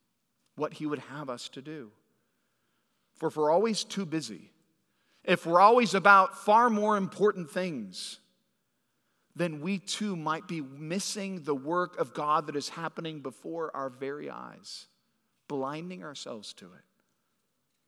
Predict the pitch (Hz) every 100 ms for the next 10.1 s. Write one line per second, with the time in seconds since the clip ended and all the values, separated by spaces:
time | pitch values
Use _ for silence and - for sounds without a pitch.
0 | _ _ _ _ _ _ _ _ _ 202
1 | 151 123 160 202 196 202 - 151 - 170
2 | 165 175 175 - 151 147 - 123 117 -
3 | - _ _ - 139 131 123 135 139 151
4 | 160 165 160 160 - 151 147 135 123 -
5 | 127 123 104 87 87 _ _ _ _ _
6 | _ _ _ - 135 165 180 - - 170
7 | - 151 120 143 135 - 156 - 131 110
8 | 123 214 226 - 208 170 160 156 160 -
9 | 147 147 135 135 120 127 120 117 107 90